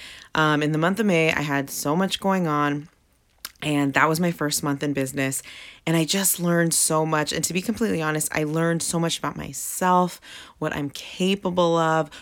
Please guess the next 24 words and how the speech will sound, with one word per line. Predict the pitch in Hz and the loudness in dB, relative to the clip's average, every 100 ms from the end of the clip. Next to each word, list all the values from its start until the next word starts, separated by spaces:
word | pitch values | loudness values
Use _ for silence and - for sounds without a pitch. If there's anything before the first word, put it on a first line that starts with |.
| - | -8
what | - | -4
happens | - 147 147 156 - | 0 0 0 -2 -2
when | 143 | -2
you | 131 | -2
take | - - - - | -4 -6 -6 0
action. | - 165 160 - - 175 170 165 - - - - - | 0 0 -2 -2 2 2 2 0 -4 -14 -20 -14 -4
And | 151 147 143 143 139 135 - - | 0 2 2 2 2 0 -4 -8
it | 160 | -6
was | 202 | -4
just | - 208 233 | -4 -2 -2
an | |
incredible | 226 202 - 175 165 165 | -2 -4 -4 -4 -2 -4
month. | 151 139 131 147 139 - - | -6 -6 -8 -10 -12 -16 -14
It | 165 - | -12 -8
really, | 151 156 165 | -6 -4 -4
really | 151 147 143 139 | -4 -6 -6 -6
was. | 147 - - - - - - - - - | -8 -10 -8 -10 -12 -12 -14 -14 -16 -8
So | - 180 175 - - - - - | 2 4 4 -2 -20 -18 -2 2
I'm | 196 | 4
really | 214 226 | 6 4
excited | 214 196 180 175 | 4 4 4 4
for | - | 2
this | 165 160 | -2 0
episode. | 151 151 147 160 151 | 0 0 -2 2 2